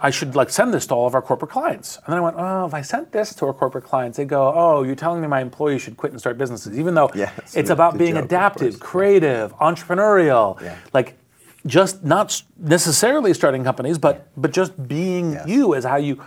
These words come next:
Speaker 1: live and work." And so I went, "All right, let's write an essay, uh,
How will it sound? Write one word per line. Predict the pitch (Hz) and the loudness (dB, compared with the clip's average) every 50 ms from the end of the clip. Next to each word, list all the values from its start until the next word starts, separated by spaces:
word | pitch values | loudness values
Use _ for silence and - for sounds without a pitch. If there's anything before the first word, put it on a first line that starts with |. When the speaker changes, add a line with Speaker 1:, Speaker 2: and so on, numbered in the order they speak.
| - _ - | -16 _ 0
Speaker 1:
live | 143 175 165 | 2 2 2
and | 170 175 | 4 2
work." | 208 196 127 - - - _ _ _ _ _ _ _ _ _ _ _ _ _ _ _ _ - | 2 2 0 -2 -8 -20 _ _ _ _ _ _ _ _ _ _ _ _ _ _ _ _ -8
And | 135 123 | -6 0
so | 160 175 | 2 2
I | |
went, | 170 160 156 156 - - | 2 2 0 -2 0 2
"All | 165 | 2
right, | 147 123 127 135 - - - - - - - - - - - - - - - - - | 2 2 0 -2 -6 -20 -20 -20 -20 -20 -20 -20 -20 -20 -20 -20 -20 -20 -14 -4 2
let's | 151 202 - - - | 2 2 2 2 0
write | 180 180 185 175 | 2 4 4 4
an | 151 156 | 4 4
essay, | 160 139 - - - - - - - _ _ _ _ _ _ _ _ _ - | 2 2 0 -4 -8 -10 -16 -20 -20 _ _ _ _ _ _ _ _ _ -4
uh, | - 127 123 117 117 113 113 110 110 | 0 0 0 2 2 0 0 -2 -4